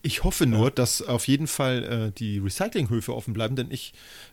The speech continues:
Speaker 1: äh, zieh demnächst um und muss auch Sachen noch zum Recyclinghof bringen. Und ich hoffe natürlich auch, dass mein Autovermieter noch offen bleibt, dass ich meinen L K W da abholen kann.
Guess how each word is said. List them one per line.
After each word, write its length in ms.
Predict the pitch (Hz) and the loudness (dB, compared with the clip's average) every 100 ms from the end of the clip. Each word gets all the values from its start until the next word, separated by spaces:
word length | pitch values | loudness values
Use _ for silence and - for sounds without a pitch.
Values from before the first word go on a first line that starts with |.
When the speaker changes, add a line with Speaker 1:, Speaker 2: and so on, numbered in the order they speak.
| - | -4
Speaker 1:
äh, 220 | 120 110 | -2 -2
zieh 240 | - - 139 | -2 -4 0
demnächst 400 | 131 123 120 - | 0 2 2 2
um 220 | 165 143 | 0 0
und 160 | 127 | -4
muss 260 | 117 120 - | -4 -4 -4
auch 220 | - 117 | -6 -8
Sachen 260 | - 131 131 | -6 -6 -6
noch 120 | 113 | -8
zum 160 | - 110 | -8 -6
Recyclinghof 560 | 107 - 214 127 104 - | -4 -4 -4 -4 -4 -6
bringen. 260 | 117 117 - _ _ - - - | -6 -6 -6 _ _ -20 -20 -4
Und 180 | - 165 | 0 0
ich 140 | - | 0
hoffe 160 | 147 117 | -2 -2
natürlich 280 | 110 - 127 | -6 -6 -8
auch, 100 | - | -8
dass 180 | 120 - | -8 -6
mein 160 | 117 | -4
Autovermieter 600 | 117 220 190 139 117 117 | -2 0 0 2 2 0
noch 160 | 104 98 | -2 -4
offen 220 | 110 110 | -8 -8
bleibt, 240 | 98 110 | -6 -6
dass 100 | 104 107 | -8 -10
ich 100 | 104 | -8
meinen 200 | 110 143 | -6 -4
L 120 | - | -2
K 140 | 165 | -2
W 60 | 120 | -2
da 120 | - | -4
abholen 300 | - 127 104 | -8 -8 -10
kann. 140 | - | -12